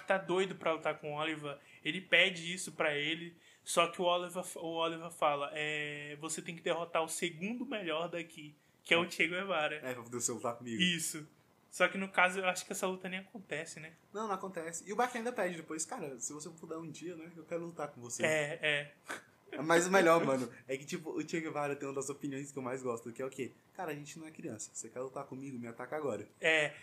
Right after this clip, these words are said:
Speaker 1: verdade. Tanto que isso aconte-, é, acontece no refeitório.
Speaker 2: Isso.
Speaker 1: O cara, o cara desafia ele e leva o, o Che Guevara, leva o cara pro, pro ginásio de esporte,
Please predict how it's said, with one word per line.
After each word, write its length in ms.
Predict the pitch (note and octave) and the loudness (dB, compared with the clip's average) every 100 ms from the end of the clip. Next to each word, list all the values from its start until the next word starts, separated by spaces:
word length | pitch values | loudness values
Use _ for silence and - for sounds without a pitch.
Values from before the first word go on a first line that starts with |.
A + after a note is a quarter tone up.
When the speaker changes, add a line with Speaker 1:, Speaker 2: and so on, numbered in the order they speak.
| G3 | -6
Speaker 1:
verdade. 560 | F3 F#3 F#3 E3+ E3+ D#3 | 4 4 8 6 6 4
Tanto 240 | F3+ F3 | -2 -2
que 160 | - F#3 | -2 -2
isso 160 | F#3 F#3 | 0 0
aconte-, 340 | F3+ F3+ F3+ | -2 -2 0
é, 880 | E3+ E3+ E3 D#3+ D#3+ D#3+ D#3 D3 C#3+ C#3+ - - - - | 2 0 0 -2 -2 -4 -4 -6 -10 -6 -8 -8 -16 -12
acontece 640 | - D3 E3+ D#3+ E3+ E3 F3+ | 0 0 2 4 4 4 -2
no 120 | D#3+ | -4
refeitório. 800 | E3 E3 G3 F3+ - C#3+ C#3 - _ | -4 0 0 0 0 0 0 -12 _
Speaker 2:
Isso. 300 | D3 D#3+ D#3 - _ _ - | -8 -8 -8 -14 _ _ -6
Speaker 1:
O 100 | D#3 | -4
cara, 540 | - D#3+ E3 F3 E3+ | 8 10 10 8 4
o 120 | D#3+ | 0
cara 800 | D#3+ - D#3 D#3+ D#3+ D#3 D3+ D3 D3 - - - | -8 0 2 2 0 -2 -4 -6 -12 -18 -18 -12
desafia 600 | D#3 E3 E3+ - G3 G3+ | -2 4 4 2 2 4
ele 480 | F3 D#3 E3 A3+ - _ _ - - | 6 6 4 2 -6 _ _ -20 -6
e 80 | F3 | 0
leva 720 | F3+ F#3 F3+ F3+ F3+ F3 E3 | 4 4 2 2 4 2 0
o, 1000 | D#3+ D#3+ D#3+ D#3 D#3+ E3 D#3 D3+ D3 C#3+ | -4 -6 -6 -8 -10 -12 -10 -8 -8 -10
o 40 | C#3 | -6
Che 160 | E3 | -4
Guevara, 520 | D#3+ D#3+ D3 D#3 F#3 E3 | -2 -4 4 6 6 4
leva 320 | D#3 E3 E3+ | 0 0 -2
o 40 | E3+ | 0
cara 240 | E3+ E3+ | 2 2
pro, 560 | E3+ F3 E3+ E3+ E3 D#3 | -2 -6 -6 -6 -12 -14
pro 120 | - | -8
ginásio 520 | E3 G3 G3 F3 D3 C#3+ | -6 -2 0 0 0 -8
de 140 | D3+ | -10
esporte, 600 | D#3 - D3+ C#3 - - | -12 -2 0 0 -6 -14